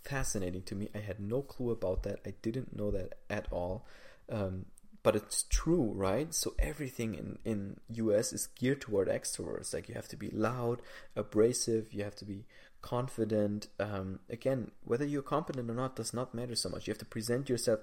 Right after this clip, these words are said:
I mean, for Christ's sake, they have do-, the United States has Donald Trump for a president. Like, what does that say about the extrovert ideal?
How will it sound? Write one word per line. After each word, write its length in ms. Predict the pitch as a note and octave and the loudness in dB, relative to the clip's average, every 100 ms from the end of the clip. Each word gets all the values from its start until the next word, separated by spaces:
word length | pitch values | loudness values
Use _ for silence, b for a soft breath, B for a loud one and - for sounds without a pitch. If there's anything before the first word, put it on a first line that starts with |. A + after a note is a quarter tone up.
| - | 2
I 60 | |
mean, 200 | C#3 C3 - - - - - - - | 2 2 -4 -16 -18 -18 -18 -18 -12
for 160 | - | -8
Christ's 420 | - - C#3 B2+ - | -6 4 4 4 2
sake, 240 | - - | 0 2
they 100 | - | 0
have 220 | A2 - | 0 -2
do-, 140 | - - - B B B A#2 | -6 -6 -6 B B B 0
the 160 | A#2 | 2
United 460 | A#2 D#3+ D#3 C#3 C#3 | 4 2 4 4 4
States 360 | - G#2 F#2+ | -2 -2 -2
has 180 | - G2 - | -2 -2 2
Donald 320 | G2 G#2+ A#2 A2+ | 4 6 4 -2
Trump 300 | - F#2 - | -2 -2 -2
for 200 | - G2 | -2 -2
a 80 | |
president. 600 | F2+ - E2+ - - - - - | -2 0 -2 0 -8 -8 -12 -4
Like, 180 | F#2+ - | -4 -4
what 260 | A#2 C3 | 6 6
does 180 | A#2+ A2+ | 6 0
that 260 | G#2 G2+ - | 0 0 0
say 220 | F#2 F#2 | 0 0
about 380 | - - - - | -2 -2 -4 -6
the 80 | - | -4
extrovert 560 | G2 - - F#2+ F2 - | -4 -4 -4 0 2 0
ideal? 500 | - E2 - - - | -2 -4 -4 -10 -10